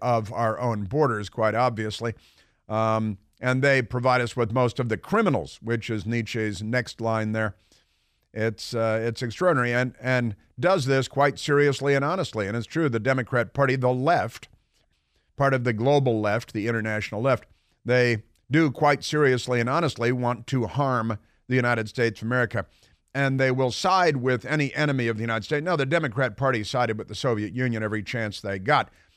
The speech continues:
In Vietnam, Hanoi Jane sitting there posing on an anti, anti-aircraft gun, smiling with her communist pith helmet on, and the riots in the streets of the United States of America, uh, uh, on the side of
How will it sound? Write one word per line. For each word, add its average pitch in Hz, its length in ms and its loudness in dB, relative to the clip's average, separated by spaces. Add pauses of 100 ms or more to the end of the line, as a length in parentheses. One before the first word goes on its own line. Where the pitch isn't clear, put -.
(160)
In 127 200 2
Vietnam, 135 640 0
Hanoi 117 400 0
Jane 117 440 -4 (180)
sitting 131 280 0
there 113 140 0
posing 120 440 0
on 113 80 -2
an 110 80 -6
anti, 117 360 -4
anti-aircraft 117 800 -2
gun, 110 220 0
smiling 117 580 -2 (380)
with 123 180 2
her 113 180 2
communist 120 540 -2
pith 135 200 -2
helmet 113 300 -2
on, 110 160 0 (540)
and 120 440 -2 (280)
the 120 260 4
riots 123 540 0
in 113 100 -2
the 110 80 -4
streets 131 540 -4
of 113 460 0 (220)
the 117 60 -6
United 123 260 -2
States 127 300 -2
of 110 80 -6
America, 127 420 0 (220)
uh, 123 340 0
uh, 131 240 -2
on 139 200 0
the 117 80 -2
side 139 380 2
of 107 200 0